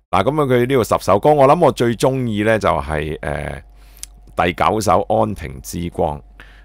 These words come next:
咁呢，但係即係我覺得呢，第八首同埋第十首，即係都係相當之好聽。OK，即係我最鍾意係第九，另外，呃，其次呢，就係第八同埋第十。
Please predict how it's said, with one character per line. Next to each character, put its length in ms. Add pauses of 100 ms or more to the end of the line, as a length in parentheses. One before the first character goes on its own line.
咁 140
呢， 100
但 140
係 100
即 80
係 60
我 240
覺 60
得 100
呢， 220 (540)
第 200 (120)
八 220
首 440 (420)
同 180
埋 240
第 420
十 180 (140)
首， 340 (300)
即 120
係 60
都 180
係 260
相 260
當 180
之 180
好 120
聽。 200 (540)
OK， 200
即 100
係 40
我 120
最 240
鍾 220
意 100
係 140
第 240
九， 240 (600)
另 140
外， 280
呃， 260
其 260
次 180
呢， 120
就 100
係 140
第 280
八 180 (280)
同 120
埋 140
第 180
十。 120